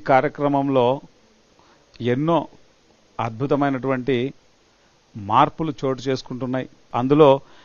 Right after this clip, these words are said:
మేము భాగస్వాములై ఈ వర్క్ చేయగలగడం ఎంతో అదృష్టంగా భావిస్తున్నాం, ఆ వర్క్లో ఉండగలగడం. So మాస్టర్స్, ఈ వీడియోను ఆహ్వానంగా భావించి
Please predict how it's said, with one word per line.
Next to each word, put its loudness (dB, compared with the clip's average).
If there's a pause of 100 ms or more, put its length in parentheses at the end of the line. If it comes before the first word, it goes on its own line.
(320)
మేము 0 (140)
భాగస్వాములై 2 (560)
ఈ -8 (100)
వర్క్ -4 (140)
చేయగలగడం 0 (760)
ఎంతో -2
అదృష్టంగా -2 (100)
భావిస్తున్నాం, 0 (320)
ఆ -2
వర్క్లో 0
ఉండగలగడం. 2 (1000)
So 2 (720)
మాస్టర్స్, -2 (580)
ఈ 0 (180)
వీడియోను 2 (600)
ఆహ్వానంగా 0 (540)
భావించి 2